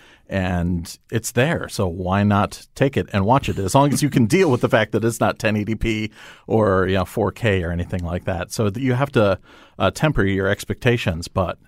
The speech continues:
uh, you, you have an entire film library and television library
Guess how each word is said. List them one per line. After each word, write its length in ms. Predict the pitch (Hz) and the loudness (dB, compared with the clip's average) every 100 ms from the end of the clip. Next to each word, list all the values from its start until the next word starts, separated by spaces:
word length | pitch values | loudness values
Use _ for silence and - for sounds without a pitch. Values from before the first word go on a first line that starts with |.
| _ | _
uh, 140 | - 98 | -6 -4
you, 380 | 101 127 131 - | -2 0 0 -2
you 180 | 117 120 | 0 2
have 260 | 135 120 92 | 4 2 2
an 160 | 113 | 0
entire 640 | 101 95 - 117 110 104 90 | 2 0 0 0 2 2 0
film 400 | - 113 101 92 | 0 0 2 0
library 540 | 95 98 92 87 87 92 | 2 2 2 -2 -4 -4
and 140 | 101 | 2
television 420 | 185 190 110 104 | 4 4 2 0
library 380 | 95 92 87 | 0 0 -2